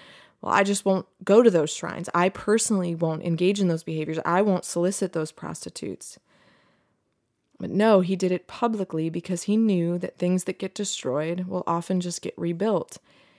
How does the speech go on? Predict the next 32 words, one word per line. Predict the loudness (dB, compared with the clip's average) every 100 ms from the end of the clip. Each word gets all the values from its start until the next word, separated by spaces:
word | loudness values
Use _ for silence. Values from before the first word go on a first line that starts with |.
| _ _
And | -6
he | -4 -2 -2
decided | -2 -4 -2 0 -2
to | -4
take | -6 -6 -6
a | -8
stance. | -8 -2 -2 -2 -6 -14
He | -6 -4 0
was | 0
making | 2 0 0 -2
it | 0
known, | 0 2 0 -2 -6 -8 _ _ _ _ -6
"Not | -2 2 2 2
on | 2 2
my | 0 -2 -4 -4
watch. | -2 0 0 -4 -10 -16 -16 _ _ _ _ _ _ _ _ -2
These | 0 0
things | 0 0 0
will | 0 2 4
not | 2 0 -2
exist | -4 0 -2 -2 -8 -12 -16 _ _
as | -6 -2
long | -2 -2
as | -2
I | -4
am | -4 -6
king." | -4 -4 -4 -8 -12 _ _ _ _ _ _ _ _ _ _ _ _ _ _ _ _ _
And | -4
in | 0 2
the |
same | 0 0 2 2
way, | 2 0 -2 -6 -10